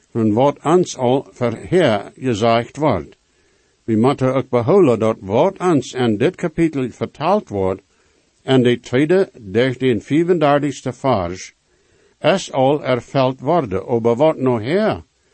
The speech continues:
beschreven is, is nog in de toekomst.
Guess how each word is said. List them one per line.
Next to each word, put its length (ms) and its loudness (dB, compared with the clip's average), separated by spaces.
beschreven 580 0
is, 140 -4
is 300 -6
nog 260 0
in 180 -2
de 180 -2
toekomst. 680 -4